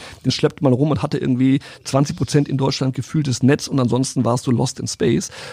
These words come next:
Ähm, da hat man davon geträumt, dass es möglich sein könnte, dass Menschen flexibel überall arbeiten können und nicht Mails geschrieben haben,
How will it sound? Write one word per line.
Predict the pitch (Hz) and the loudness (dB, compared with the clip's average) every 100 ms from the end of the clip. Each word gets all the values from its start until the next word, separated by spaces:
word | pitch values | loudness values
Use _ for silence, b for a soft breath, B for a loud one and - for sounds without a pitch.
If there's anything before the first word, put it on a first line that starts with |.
| B | B
Ähm, | 135 143 135 | 2 4 4
da | 127 | 0
hat | - | -2
man | 151 | 0
davon | 143 147 | 0 2
geträumt, | 127 - 135 170 165 127 | 2 0 2 2 4 2
dass | 123 | -2
es | 127 135 | -2 2
möglich | 131 175 - 147 | 4 4 2 -6
sein | - 117 117 | -4 -4 0
könnte, | - 147 - 165 151 B B | 2 2 2 0 0 B B
dass | 127 - | -6 0
Menschen | 127 151 - 147 | 2 2 2 -4
flexibel | - 135 - - 185 190 175 - | -4 -4 -4 -6 -2 2 0 2
überall | 143 123 - 180 | 2 0 0 -4
arbeiten | - 110 123 123 | -2 -4 -2 -4
können | - - | -4 2
und | 123 | 2
nicht | 127 | 2
Mails | 123 135 - | 2 2 0
geschrieben | 143 - 131 117 | -4 0 2 2
haben, | 131 - | 2 2